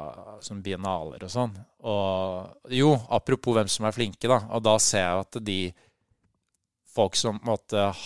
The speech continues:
har lært seg å bruke, at de har gjerne et sånt team, da,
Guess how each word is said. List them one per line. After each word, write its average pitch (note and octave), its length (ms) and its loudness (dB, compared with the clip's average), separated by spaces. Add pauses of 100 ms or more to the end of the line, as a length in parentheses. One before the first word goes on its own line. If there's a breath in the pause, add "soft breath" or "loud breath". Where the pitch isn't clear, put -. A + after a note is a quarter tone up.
har F#2+ 480 2 (520 soft breath)
lært G2 240 2
seg G#2+ 160 2
å G#2 80 -8
bruke, G2 680 -2 (1400)
at - 80 -10
de A2+ 100 2
har G#2 180 6
gjerne G2+ 200 2
et - 100 -6
sånt A2+ 180 -8
team, D3 380 -4
da, C#3 120 4